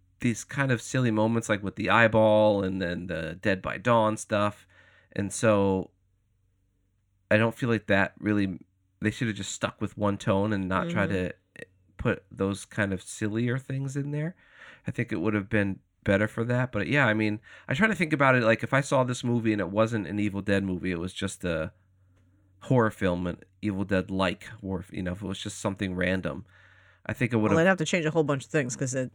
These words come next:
Speaker 2: they,
Speaker 1: Yeah, yeah.
Speaker 2: <laughs> there's a lot of similarities to the
Speaker 1: But, uh, I don't know. I think it was, I think it was a, a, a, an interesting and new take on, on it, and I think, um, I think there was a lot of potential in the film.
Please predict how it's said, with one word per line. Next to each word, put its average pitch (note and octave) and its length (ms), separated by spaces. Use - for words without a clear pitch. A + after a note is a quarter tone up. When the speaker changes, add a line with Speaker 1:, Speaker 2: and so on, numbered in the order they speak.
Speaker 2:
they, C#3 180
Speaker 1:
Yeah, A2 180
yeah. F#2+ 280
Speaker 2:
<laughs> - 40
there's C4 240
a G#3+ 100
lot F3+ 220
of F3+ 60
similarities D3+ 720
to C#3+ 120
the C#3 160
Speaker 1:
But, A2+ 280
uh, G#2+ 380
I C3+ 80
don't B3 140
know. F3 100
I G#2+ 80
think C#3 220
it D3 40
was, C3 220
I A#2 40
think D#3+ 180
it E3 40
was C#3+ 160
a, A#2 80
a, E2 100
a, F#2 260
an G2+ 180
interesting C3 640
and G2+ 160
new A2 140
take A2 360
on, F#2+ 220
on G2 240
it, G2+ 200
and F2+ 220
I F#2 80
think, - 500
um, F#2+ 460
I A#2+ 60
think C3 200
there B2 100
was A#2 100
a A#2 60
lot A2 180
of G#2 80
potential A#2+ 500
in A#2 60
the A#2 80
film. B2 420